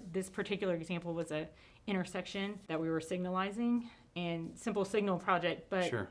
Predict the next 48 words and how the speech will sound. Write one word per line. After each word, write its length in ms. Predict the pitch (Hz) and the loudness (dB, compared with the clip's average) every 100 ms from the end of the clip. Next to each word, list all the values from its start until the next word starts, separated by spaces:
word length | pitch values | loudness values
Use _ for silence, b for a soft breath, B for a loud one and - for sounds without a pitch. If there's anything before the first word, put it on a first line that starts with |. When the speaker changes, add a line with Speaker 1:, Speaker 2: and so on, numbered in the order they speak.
| - | -2
Speaker 1:
their 340 | 196 190 185 | 2 4 4
development 720 | 180 196 180 180 175 180 175 175 | 2 0 2 0 -2 -4 -4 -4
would 120 | 170 | -2
require 480 | 180 170 180 160 160 | -4 -2 -2 -2 -4
some 160 | 180 | -4
additional 380 | 165 156 - 165 | -6 -6 -8 -8
lanes 320 | 151 151 165 170 | -6 -4 -4 -6
in 60 | |
the 60 | 160 | -8
future. 460 | - 185 - 214 214 | -6 -8 -6 -6 -6
So 180 | - | -4
Speaker 2:
Okay. 120 | 170 170 | -4 -2
Speaker 1:
we 180 | 175 175 | -4 -4
partnered 460 | - 175 185 185 | -4 -4 -2 -4
with 180 | 190 190 | -4 -4
them. 380 | 190 196 196 196 B B B B B - | -2 0 -2 -4 B B B B B -6
Um, 520 | 175 160 151 156 - | -2 -2 -2 -4 -2
they 120 | 170 | 0
were 100 | 170 | 2
able 200 | 151 160 | 0 -2
to 60 | 160 | -4
contribute, 580 | 190 175 180 170 175 - | -6 -6 -4 -4 -4 -4
and 120 | 170 | -6
we 80 | 156 | -8
could 220 | 180 156 | -8 -6
build 180 | 170 156 | -4 -4
that 180 | 156 - | -6 -4
now, 520 | 170 165 151 143 175 - | -4 -4 -4 -6 -8 -6
so 120 | - | -2
Speaker 2:
Great. 80 | 175 | 0
Speaker 1:
we 60 | 175 | 0
don't 160 | 170 - | -4 -8
have 140 | 170 | -10
to 60 | 170 | -8
touch 280 | - 175 - | -6 -6 -6
it 100 | - | -6
in 100 | 170 | -6
the 60 | |
future. 480 | 165 175 165 - - | -6 -10 -10 -12 -14
So 340 | - 180 170 165 | -6 -2 -2 2
yes, 320 | 170 147 - | 2 2 -2
uh, 20 | 196 | 0
uh, 420 | 180 - - 143 - 175 - | 2 0 -2 -6 -8 -10 -2
definitely, 680 | 202 226 202 196 190 185 - | 0 2 2 2 2 2 -2
um, 360 | 175 160 160 170 | -2 0 -2 -4
something 320 | 202 180 170 | -2 0 0
we 80 | 165 | 0
do. 480 | 180 185 185 190 | 0 2 2 0